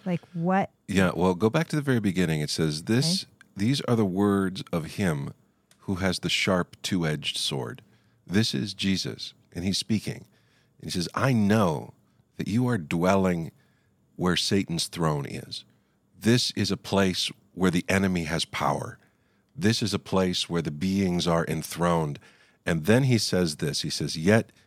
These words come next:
Speaker 2: you hold fast my name, and you did not deny my faith." This is the heart of this text.
Speaker 1: All right.
Speaker 2: If you want to attack Balaam, you don't do it with a spear.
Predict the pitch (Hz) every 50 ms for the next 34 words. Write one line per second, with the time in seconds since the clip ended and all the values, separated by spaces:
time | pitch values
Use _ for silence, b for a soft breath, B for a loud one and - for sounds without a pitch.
0 | _ _ - 78 85 92 95 95 95 85 - - - 90 87 85 85 80 76 -
1 | - - - 78 78 78 76 71 - - - - 76 76 73 73 73 73 71 71
2 | 71 73 b b b - - 76 73 71 69 - - - - - - _ _ _
3 | _ _ _ _ _ _ _ - 80 73 76 78 92 101 101 101 98 92 82 87
4 | 80 71 - 90 87 87 - - - - 80 73 76 82 82 82 82 82 82 80
5 | 78 76 76 76 76 73 73 - - - - 73 69 - - - - - 78 78
6 | 78 95 104 107 98 - - - - 90 82 73 78 80 - - - - 82 78
7 | 73 - 76 71 65 76 73 - - - - 65 - - - - - _ b b
8 | b b - 190 175 180 190 202 202 180 160 151 - - - - - 90 90 90
9 | 101 123 143 - - - - 101 - - - 110 107 104 104 - - 82 90 87
10 | 85 82 76 65 65 69 71 - _ _ _ _ _ _ _ _ _ _ _ _
11 | 92 95 92 101 123 131 143 131 - - 117 107 110 - 90 92 - 85 - -
12 | - - - 90 82 76 65 - - -